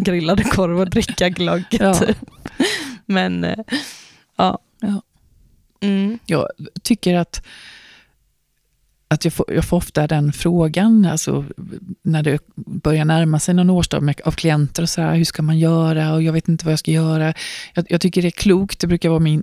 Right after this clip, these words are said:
Speaker 2: alltså det jag brukar säga också, att jag tycker det är klokt också att, att ta lite makten över den dagen, att, att liksom bestämma lite, "Vi gör så här." Man kan ju inte ta makten över sina känslor den dagen, men att ändå rama in den någonstans och bestämma, "Nej, men vi grillar korv och går till graven och tänder ljus." Då, då har vi bestämt det.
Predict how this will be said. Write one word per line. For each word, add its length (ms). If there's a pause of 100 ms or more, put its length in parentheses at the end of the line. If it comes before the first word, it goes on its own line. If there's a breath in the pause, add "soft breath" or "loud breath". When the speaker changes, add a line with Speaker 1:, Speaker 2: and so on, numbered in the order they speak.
(160)
Speaker 2:
alltså 280
det 80
jag 120
brukar 200
säga 300
också, 160
att 20
jag 40
tycker 100
det 140
är 100
klokt 140
också 200
att, 120 (260 loud breath)
att 200
ta 140
lite 240
makten 460
över 200
den 240
dagen, 420
att, 200
att 180
liksom 260
bestämma 520
lite, 280
"Vi 160
gör 140
så 140
här." 360 (320 loud breath)
Man 100
kan 80
ju 20
inte 120
ta 100
makten 300
över 160
sina 220
känslor 420
den 180
dagen, 220
men 120
att 140
ändå 260 (300 loud breath)
rama 360
in 300
den 160
någonstans 460
och 60
bestämma, 320
"Nej, 80
men 140
vi 60
grillar 300
korv 320
och 80
går 120
till 140
graven 300
och 80
tänder 240
ljus." 300 (340 loud breath)
Då, 180
då 180
har 100
vi 120
bestämt 500
det. 180